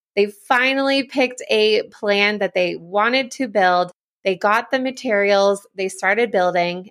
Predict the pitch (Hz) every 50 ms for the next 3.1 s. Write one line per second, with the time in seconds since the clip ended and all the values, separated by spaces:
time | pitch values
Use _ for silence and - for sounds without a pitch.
0 | _ - 196 196 190 190 190 196 196 190 - _ _ _ _ _ _ 180 170 165
1 | 151 156 160 165 160 160 156 160 165 170 185 175 165 156 147 151 160 196 233 262
2 | 269 - 202 190 190 185 180 175 160 170 175 170 160 - - 151 156 143 143 -
3 | -